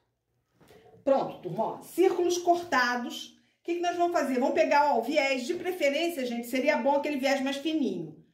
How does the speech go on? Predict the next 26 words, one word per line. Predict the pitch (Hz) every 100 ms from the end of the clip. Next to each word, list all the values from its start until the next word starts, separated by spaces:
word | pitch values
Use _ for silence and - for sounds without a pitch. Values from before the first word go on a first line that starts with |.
| _ -
tá? | 202 240 - - _ -
Mas | 320 320
eu | 359
não | 339 -
tenho, | 320 349 285 214
vamos | 294 330
fazer | 330 277 311
com | 311
esse | 311
aqui | 311 349
mesmo, | 302 196 160
pra | - 233
mostrar | 277 277 294
pra | 294
vocês | 254 254 294
que | -
vocês | 330
podem | 311 302
fazer | 294 262 294
com | 294
qualquer | 294 269 262 320 330
viés, | 330 320 - 156 - - - - _ _ _
tá? | 214 226 311 - - _ -
Ó, | - - - _ _ _ _ _
dobrei | 285 302 294 285 277
aqui, | 277 - 247 247 302 -